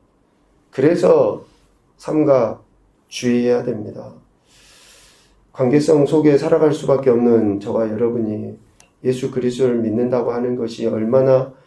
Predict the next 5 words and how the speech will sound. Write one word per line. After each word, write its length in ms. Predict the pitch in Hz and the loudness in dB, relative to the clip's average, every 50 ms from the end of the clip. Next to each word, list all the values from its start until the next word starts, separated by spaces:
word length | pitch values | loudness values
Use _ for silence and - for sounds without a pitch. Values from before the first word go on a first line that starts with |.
| _ _ _ _ _ _ | _ _ _ _ _ _
실제적인 1080 | - - - - 226 226 226 - - 190 180 170 156 143 - 139 127 120 101 95 - - - _ _ _ _ _ - | -14 -10 -8 -6 -4 -4 -4 0 0 0 2 4 2 2 4 2 2 2 2 0 -6 -10 -16 _ _ _ _ _ -2
예수님께 580 | 123 135 147 143 151 151 151 143 135 135 135 123 | 0 0 0 2 2 2 4 4 4 4 2 2
대한 280 | 127 120 117 117 117 | 2 2 0 0 -4
태도로 680 | - 175 165 - 151 143 131 131 131 127 131 - - _ _ _ _ _ | -4 -6 -4 -2 0 2 4 4 4 2 0 -4 -10 _ _ _ _ _
드러나는지, 880 | - 113 110 117 113 113 107 107 104 107 107 - - 101 98 - - | -8 -2 0 0 0 0 0 -4 -6 -8 -10 -12 -14 -16 -16 -16 -18